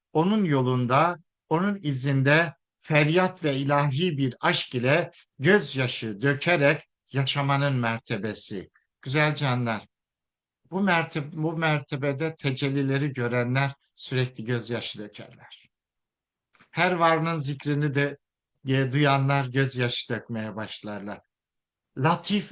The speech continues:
esmasına sahip olurlar. Allah latif midir? Kişi de latifleştikçe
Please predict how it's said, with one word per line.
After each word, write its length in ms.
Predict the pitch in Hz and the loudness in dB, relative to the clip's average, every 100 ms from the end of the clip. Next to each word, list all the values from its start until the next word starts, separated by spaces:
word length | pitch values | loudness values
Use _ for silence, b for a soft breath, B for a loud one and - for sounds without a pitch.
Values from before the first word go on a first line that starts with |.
| - | -4
esmasına 800 | 151 143 - 147 147 139 147 143 | -2 -2 -2 0 0 0 0 0
sahip 380 | 139 117 107 101 | 0 -4 -4 -6
olurlar. 440 | 101 95 95 92 B B | -10 -10 -12 -14 B B
Allah 320 | - 135 151 139 | -2 2 2 2
latif 420 | 147 143 185 147 | 0 2 -2 -2
midir? 340 | 143 131 170 - _ _ _ _ | -2 0 -2 -4 _ _ _ _
Kişi 300 | 160 147 214 | -4 -2 2
de 140 | 190 156 | 2 4
latifleştikçe 1300 | 147 151 156 - 165 151 - 190 - - 131 - | 2 0 -6 0 0 0 -2 -2 -2 -2 -2 -2